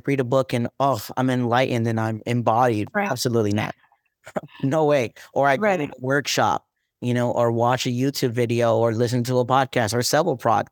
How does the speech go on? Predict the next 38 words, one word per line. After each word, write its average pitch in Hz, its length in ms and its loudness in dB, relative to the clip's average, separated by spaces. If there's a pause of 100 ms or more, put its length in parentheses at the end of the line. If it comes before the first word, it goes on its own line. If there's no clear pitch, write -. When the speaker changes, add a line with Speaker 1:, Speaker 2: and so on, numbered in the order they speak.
Speaker 1:
podcasts 107 460 0
and 113 100 0
I'm, 110 100 -2
bo-, 139 180 -4 (320)
no, 135 300 0
it's 123 200 -2
like 139 300 0 (460)
when 131 240 0
you're 135 200 2
living 127 500 0
real 120 340 2
actual 120 580 0
life 107 500 0 (280)
and 117 120 0
you're 123 120 0
in 123 200 -2
the 123 80 0
middle 113 560 0
of 120 200 0
your 117 180 0
real 110 440 0
life 104 520 0 (300)
and 104 140 -4
there's 101 160 -2
relationships 107 760 -2
and 92 100 -4
then 87 120 -4
there's - 380 -4 (100)
issues. 107 500 -2 (420)
It's 120 200 -4
like, 123 240 0
that's 113 420 -2
when 120 440 0 (260)
you 120 180 -2
start 123 320 0
doing 120 340 0
wax 107 440 0
on 113 420 0